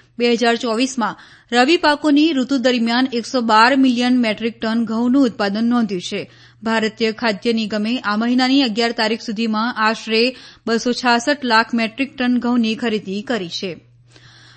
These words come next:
મંત્રાલયે ઉમેર્યું હતું કે સાર્વજનિક વિતરણ પ્રણાલી અને અન્ય કલ્યાણ યોજનાઓની જરૂરિયાતને પૂર્ણ કર્યા પછી ઘઉંનો પૂરતો જથ્થો બજારમાં ઉપલબ્ધ થશે. ભારતીય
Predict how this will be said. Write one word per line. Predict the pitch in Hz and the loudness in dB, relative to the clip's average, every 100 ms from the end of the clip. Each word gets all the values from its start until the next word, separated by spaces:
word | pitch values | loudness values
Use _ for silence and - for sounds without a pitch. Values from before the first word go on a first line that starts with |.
| _ | _
મંત્રાલયે | 247 262 285 294 320 | 2 4 2 0 2
ઉમેર્યું | 311 294 302 302 | 2 2 2 0
હતું | 302 269 | -2 -4
કે | 285 302 | -2 0
સાર્વજનિક | 285 254 269 269 262 277 277 | 2 2 0 0 0 0 -2
વિતરણ | 254 - 254 254 | -4 -4 -2 -2
પ્રણાલી | 262 240 233 254 | -2 -2 -2 0
અને | 285 254 262 | 0 0 0
અન્ય | 233 233 247 254 254 | 0 0 0 0 -2
કલ્યાણ | 226 226 240 | -4 -2 -2
યોજનાઓની | 240 220 208 226 226 240 | -2 -2 -2 -2 -2 -2
જરૂરિયાતને | 226 208 208 214 226 226 233 | -2 -4 -2 -4 -4 -4 -4
પૂર્ણ | 233 240 220 | -4 -4 -4
કર્યા | 214 208 202 | -4 -6 -6
પછી | 214 208 - 254 277 - - - - | -6 -6 -4 -2 -4 -8 -20 -16 -10
ઘઉંનો | 208 247 269 269 277 294 | -4 2 4 4 4 2
પૂરતો | 277 285 294 285 302 | -2 -4 -4 -2 -2
જથ્થો | 262 240 233 233 233 | -2 -2 -4 -4 -2
બજારમાં | 226 226 214 202 220 | 0 -2 -2 -2 -2
ઉપલબ્ધ | 233 208 196 185 | -4 -4 -6 -6
થશે. | 175 190 - 190 - _ - _ - - _ _ _ _ _ _ _ _ _ _ _ _ _ _ _ _ _ _ _ _ _ _ _ _ _ _ _ - | -12 -10 -8 -10 -12 _ -20 _ -20 -20 _ _ _ _ _ _ _ _ _ _ _ _ _ _ _ _ _ _ _ _ _ _ _ _ _ _ _ -6
ભારતીય | 233 240 262 311 | 0 2 0 0